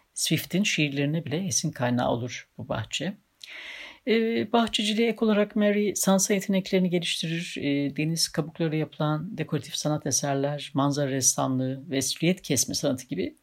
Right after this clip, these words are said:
o kendi zamanda moda olan tüm uğraşlarla ilgilenmeye başlar.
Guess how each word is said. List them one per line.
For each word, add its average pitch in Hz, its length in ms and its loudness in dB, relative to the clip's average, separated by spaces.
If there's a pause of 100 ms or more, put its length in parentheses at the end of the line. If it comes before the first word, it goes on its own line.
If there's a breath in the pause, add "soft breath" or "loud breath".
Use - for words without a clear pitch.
(140)
o - 280 -6
kendi - 360 0
zamanda 175 480 4
moda 185 240 4
olan 185 320 2
tüm - 320 -2
uğraşlarla - 600 0
ilgilenmeye 135 580 2
başlar. - 520 -4